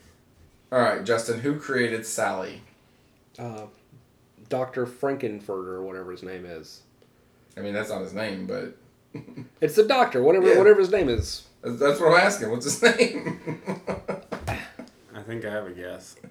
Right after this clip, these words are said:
Speaker 2: It is something like that. It's like Frankenfurter. Or Franken-, <laughs> it's not Frankenstein, but it's something like that.
Speaker 1: <laughs>
Speaker 2: It doesn't matter.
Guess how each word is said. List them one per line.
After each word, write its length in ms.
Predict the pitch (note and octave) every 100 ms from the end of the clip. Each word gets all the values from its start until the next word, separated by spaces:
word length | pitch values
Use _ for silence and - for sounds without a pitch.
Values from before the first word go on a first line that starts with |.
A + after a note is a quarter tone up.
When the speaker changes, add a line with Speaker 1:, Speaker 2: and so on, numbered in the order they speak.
| _ _ - _ _ - -
Speaker 2:
It 140 | B3 E4
is 240 | F4+ F4+
something 400 | G#4+ G#4+ G#4+ G4+
like 260 | G#4 A4 G#4+
that. 220 | B3+ F3
It's 160 | G3+
like 180 | D#4 D4
Frankenfurter. 1080 | - C4+ G4+ G#4 E4+ C#4 A3 D#3+ C3 A#2 -
Or 120 | D#3 D#3+
Franken-, 640 | F3+ F#3 F#4+ C#4+ - -
<laughs> 0 |
it's 480 | E3+ E3+ - - - D#3+
not 280 | C4+ F4
Frankenstein, 680 | - D#4+ F4 C4+ - G3+ A3
but 80 | A#3+
it's 120 | A#3+
something 380 | - F4 E4 D#4+
like 240 | D#4+ E4+
that. 460 | - D3 A2+ G3 -
Speaker 1:
<laughs> 260 | - A#3+ - C#4 - _ _ - - _ _ _ _ - _ _ _ _ _ -
Speaker 2:
It 40 |
doesn't 200 | F#3+ F3
matter. 240 | A#2+ G#2+